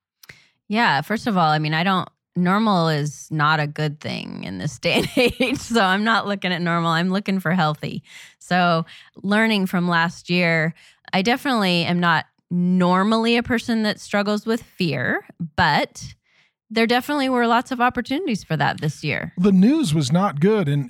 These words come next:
Speaker 2: and the data was constantly mo-, it was, "Millions are going to die."
Speaker 1: Yeah.
Speaker 2: Or not. I mean, you know,
Speaker 1: Yeah.
Speaker 2: it's, it's, you're, everything is so uncertain. There, there is,
Speaker 1: Yeah.
Speaker 2: there's there's a lack of clear <laughs> information about what's gonna happen.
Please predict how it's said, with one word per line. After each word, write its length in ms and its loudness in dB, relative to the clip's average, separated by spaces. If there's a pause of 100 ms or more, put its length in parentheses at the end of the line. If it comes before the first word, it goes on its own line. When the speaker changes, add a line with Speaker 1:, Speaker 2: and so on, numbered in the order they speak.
Speaker 2:
and 180 -2
the 80 0
data 460 0
was 260 -4
constantly 720 -2
mo-, 140 2
it 120 -4
was, 180 0 (360)
"Millions 600 2
are 100 4
going 380 2
to 100 4
die." 540 2 (160)
Speaker 1:
Yeah. 200 2
Speaker 2:
Or 40 2
not. 320 2 (380)
I 40 0
mean, 220 2
you 140 2
know, 100 4
Speaker 1:
Yeah. 180 4
Speaker 2:
it's, 220 -2
it's, 200 -2 (160)
you're, 280 2
everything 320 2
is 120 0
so 360 -2
uncertain. 720 0
There, 220 -2
there 160 0
is, 60 4
Speaker 1:
Yeah. 160 2 (100)
Speaker 2:
there's 420 0 (240)
there's 160 2
a 40 2
lack 440 0
of 100 -2
clear 300 0
<laughs> 20 2
information 580 0
about 240 0
what's 200 -2
gonna 180 0
happen. 440 -4